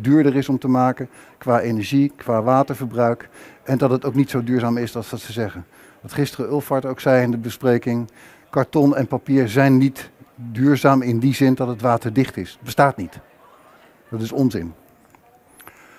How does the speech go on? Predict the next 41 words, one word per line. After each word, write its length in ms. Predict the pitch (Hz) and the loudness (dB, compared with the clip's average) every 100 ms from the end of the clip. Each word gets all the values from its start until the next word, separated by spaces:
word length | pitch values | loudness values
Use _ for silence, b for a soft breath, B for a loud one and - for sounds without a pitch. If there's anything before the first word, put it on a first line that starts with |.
| b b b | b b b
Goed, 320 | - 180 - 113 | 4 4 4 0
hebben 280 | 139 180 | 4 4
we 60 | 180 | 6
realistische 680 | 180 180 180 196 - 180 170 | 8 8 8 6 2 -6 -4
verwachtingen 540 | 151 165 202 190 147 | 0 2 4 4 6
met 160 | 123 - | 4 2
z'n 80 | - | -2
allen 320 | 120 98 92 | 0 -2 -4
van 200 | - 139 | -4 -2
de 80 | 113 | -2
verpakking? 480 | 107 113 - 92 90 _ _ b b b b | -2 -6 -4 -8 -8 _ _ b b b b
Moeten 280 | 131 156 156 | -2 2 4
we 60 | |
een 60 | 143 | 4
fit 180 | 180 - | 4 0
for 120 | 156 | 0
purpose 300 | 170 156 147 | 0 0 -4
verpakking 440 | 143 175 165 151 | -2 0 2 2
hebben? 320 | 120 101 98 - _ _ b b b - - | 2 0 -4 -12 _ _ b b b -20 -4
Moeten, 520 | 135 156 156 135 143 | 2 2 2 -2 -2
zijn 180 | 139 165 | 4 4
de 80 | 147 | 4
shelf 380 | - 170 170 - | 4 4 6 4
lives 300 | 160 156 - | 4 4 4
waar 180 | 156 | 6
we 60 | 151 | 6
mee 140 | 147 | 6
bezig 260 | 135 156 143 | 6 4 4
zijn, 260 | - 151 143 | 0 0 2
zijn 140 | 160 | 4
die 80 | 147 | 4
nog 140 | 139 | 2
steeds 420 | - 165 156 - - B B | 2 2 2 -4 -18 B B
noodzakelijk 640 | 139 - 170 175 180 165 | -2 4 4 4 4 -2
zoals 220 | - 147 123 | -2 -4 -4
we 80 | |
die 280 | 131 131 127 - | -2 -2 -2 -10
vijftig 480 | - 165 160 156 | 0 4 4 0
jaar 180 | - 127 | 0 0
geleden 340 | - 139 170 170 | 2 4 6 6
hadden? 280 | 170 180 | 4 2